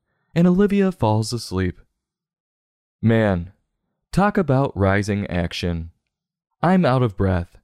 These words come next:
That's how exciting this was. What's the lesson to be learned here? I would say it's don't pick up a book if you don't have any idea about the storyline. I guess if you wanted, it's a stretch.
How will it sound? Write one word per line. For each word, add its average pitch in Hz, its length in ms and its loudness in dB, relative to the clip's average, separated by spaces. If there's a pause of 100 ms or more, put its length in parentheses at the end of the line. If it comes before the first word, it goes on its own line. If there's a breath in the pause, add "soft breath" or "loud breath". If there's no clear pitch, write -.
(460)
That's 175 240 0
how 143 140 2
exciting 98 540 0
this 90 260 -4
was. 87 460 -4 (1000)
What's 233 240 2
the 151 120 2
lesson 113 360 0
to 110 60 -4
be 104 140 2
learned 95 340 0
here? 87 380 -6 (720)
I 175 80 2
would 190 160 0
say 214 260 2
it's 180 200 -6
don't 135 240 -2
pick 131 180 -4
up 123 120 -6
a 117 40 -10
book 113 340 -6 (340)
if 104 120 -8
you 104 80 4
don't 120 220 2
have 117 180 -2
any 113 200 -2
idea 107 460 -2
about 90 340 -4
the 95 60 -10
storyline. 87 800 -4 (760)
I 180 60 2
guess 226 280 2
if 165 100 -2
you 151 80 2
wanted, 120 360 0 (360)
it's 110 160 -4
a 104 60 -4
stretch. - 500 -6